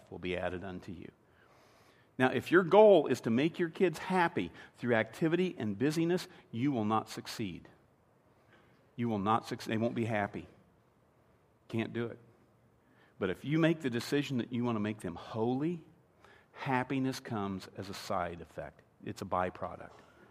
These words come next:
I mean, the fruit, the fruit of the Spirit, one of the fruit of the Spirit is joy. Joy in the Lord, happiness flows out of spirituality. And so small group relationships are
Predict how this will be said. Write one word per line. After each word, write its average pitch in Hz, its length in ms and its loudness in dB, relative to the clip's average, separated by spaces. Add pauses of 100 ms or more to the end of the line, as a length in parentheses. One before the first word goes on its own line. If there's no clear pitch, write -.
(720)
I 117 40 2
mean, 123 100 4
the 113 60 2
fruit, 143 480 -2
the 135 80 -6
fruit 160 180 0
of 175 80 0
the 165 60 -6
Spirit, 226 320 -4
one 117 100 -4
of 135 60 -4
the - 40 -16
fruit 165 120 0
of 165 60 -2
the 160 40 -10
Spirit 214 260 -4
is 98 120 -6
joy. 139 440 -4 (200)
Joy 147 260 -2
in 208 80 -2
the 196 80 -2
Lord, 202 260 -4
happiness 147 480 -6 (140)
flows 170 320 2
out 170 180 2
of 113 120 -2
spirituality. 135 760 -6 (280)
And 113 100 -2
so 107 160 -2
small 170 540 4
group 196 260 0
relationships 170 800 0
are 95 100 -10